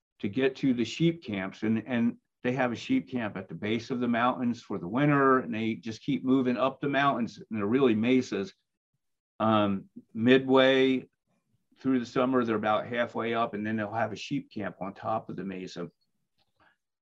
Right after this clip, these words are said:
But what's happening is that sand dunes are starting to migrate across the reservations. There's a road by her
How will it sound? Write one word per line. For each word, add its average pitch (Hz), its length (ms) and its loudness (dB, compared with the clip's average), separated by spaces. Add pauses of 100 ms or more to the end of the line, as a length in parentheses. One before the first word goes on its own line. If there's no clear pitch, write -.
(340)
But 123 80 -2
what's 123 140 -8
happening 143 440 2
is 110 180 0
that 107 340 -4
sand 151 560 2
dunes 110 340 0
are 95 60 -12
starting 113 300 -6
to 101 80 -6
migrate 101 500 -2
across 98 400 -6
the 98 60 -12
reservations. 95 640 -6
There's - 100 -10
a 113 40 -2
road 117 300 0
by 113 140 -6
her 117 180 -10